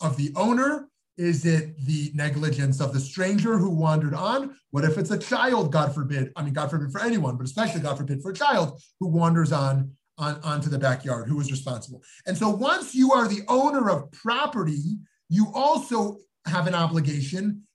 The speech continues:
to ensure that the misuser of that property will also be protected. The Talmud further elucidates here.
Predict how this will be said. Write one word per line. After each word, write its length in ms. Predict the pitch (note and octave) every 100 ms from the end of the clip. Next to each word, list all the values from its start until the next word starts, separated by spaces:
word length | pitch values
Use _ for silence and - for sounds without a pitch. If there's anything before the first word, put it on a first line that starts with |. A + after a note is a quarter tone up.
| -
to 120 | G3+
ensure 340 | G3 - B3+ C#4
that 180 | A3+
the 80 | D#3+
misuser 880 | E3+ G3 C#4 C#4 F3 B3 C#4 F3 F3
of 140 | D3+
that 180 | D#3 C#3
property 640 | - C3+ C3+ C#3 D#3 A3+ - _ _ _ C#3+
will 260 | F3 E3+ E3+
also 380 | F#3+ F#3 G3+
be 160 | D#3 E3+
protected. 540 | - E3+ D#3 - - - _ _ _ _ _ _ -
The 80 | F3+
Talmud 420 | - G#3+ A3+ C4
further 360 | F#3+ G3+ G3 F3+
elucidates 600 | D#3+ C#3+ D#3+ C#3 C3+ -
here. 400 | D#3 E3+ A#3